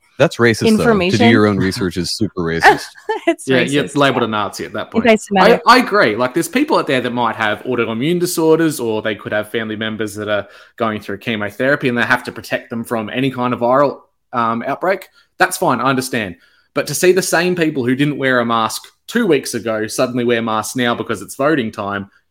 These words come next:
Speaker 3: you can definitely tell that they're easily manipulated by what's going on in the tally.
Speaker 1: Yeah, they might as well just have it painted on their forehead, "I'm voting Democratic," or whatever your equivalent of that is.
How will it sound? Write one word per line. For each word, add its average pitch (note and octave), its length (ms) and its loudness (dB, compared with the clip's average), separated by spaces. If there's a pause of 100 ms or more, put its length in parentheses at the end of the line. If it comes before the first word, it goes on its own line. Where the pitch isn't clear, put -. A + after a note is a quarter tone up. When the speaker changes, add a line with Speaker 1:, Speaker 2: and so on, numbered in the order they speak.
Speaker 3:
you - 80 -12
can C3+ 120 -2
definitely D3+ 360 2
tell A#2+ 240 0
that G#2+ 120 -6
they're A2+ 160 -4
easily G#2+ 300 -2
manipulated G2+ 560 -4
by G2 320 -6 (140)
what's B2 180 -8
going G#2 240 -4
on G2+ 80 -6
in F#2 80 -8
the F#2 60 -10
tally. F2+ 280 -6 (920)
Speaker 1:
Yeah, B2 160 0
they F2 80 -4
might G#2 80 0
as G#2 100 2
well A2+ 100 0
just F#2+ 120 -8
have G#2 160 6
it F#2+ 100 -6
painted F#2+ 300 -2
on F#2 100 -2
their E2+ 100 -8
forehead, F2 460 -2
"I'm F#2 180 -4
voting G2+ 360 0
Democratic," F#2 600 0
or F2 80 -4
whatever F2 300 -2
your E2 200 -6
equivalent E2 420 -8
of D#2+ 100 -10
that D#2+ 200 -4
is. D#2+ 220 -10